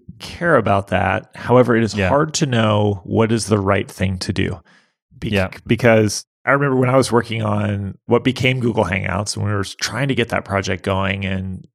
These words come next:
Speaker 1: one of the big drivers of that was, like, it seemed so clear that having more video calls like you and I are having right now
Speaker 2: Yeah.
Speaker 1: would be a great way to reduce people's travel.
Speaker 2: Yeah.
Speaker 1: And in some ways, that has proven to be true as that technology has really taken off.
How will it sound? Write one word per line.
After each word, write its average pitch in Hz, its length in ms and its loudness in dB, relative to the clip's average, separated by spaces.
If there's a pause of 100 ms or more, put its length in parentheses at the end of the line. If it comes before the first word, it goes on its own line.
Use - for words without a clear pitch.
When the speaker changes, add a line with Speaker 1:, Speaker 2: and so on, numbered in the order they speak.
(140)
Speaker 1:
one 156 160 2
of 180 80 0
the 170 60 2
big 131 300 2
drivers 123 400 2
of 95 80 -6
that 98 220 0
was, 98 160 -4
like, 95 340 -4 (240)
it 113 160 -6
seemed 127 280 -2
so 147 240 4
clear 113 460 0
that 90 440 -4 (260)
having 117 320 0
more 104 240 0
video 98 360 0
calls 90 400 0
like - 160 0
you 107 60 0
and 95 100 0
I 92 60 2
are 95 60 4
having 95 240 0
right 90 180 0
now 98 380 2 (160)
Speaker 2:
Yeah. 101 180 2
Speaker 1:
would 95 80 -6
be 110 100 0
a 92 40 -4
great 110 320 4
way 101 280 2
to 92 640 0 (160)
reduce 98 720 -2
people's - 320 -10
travel. 82 500 -4 (440)
Speaker 2:
Yeah. 104 200 2 (100)
Speaker 1:
And 95 420 -2 (100)
in 113 160 -6
some - 520 -2
ways, 101 500 0
that 107 160 2
has 107 140 -6
proven 117 320 0
to - 80 -10
be 107 100 -2
true 107 400 2
as 92 120 -4
that 98 160 0
technology 110 440 0
has 104 120 0
really 98 160 2
taken 98 280 -2
off. 123 380 2